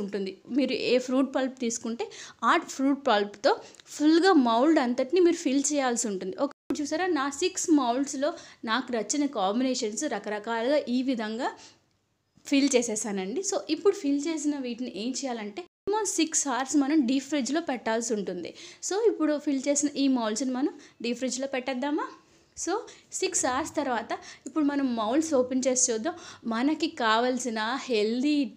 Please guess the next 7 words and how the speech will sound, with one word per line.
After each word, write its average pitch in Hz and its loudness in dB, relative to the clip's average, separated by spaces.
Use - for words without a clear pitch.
టేస్టీ 214 0
ఐస్ 254 2
ఫ్రూట్ 285 0
అనేది 233 0
చక్కగా 254 -2
రెడీ 208 2
అయిపోతుందండి. 220 -2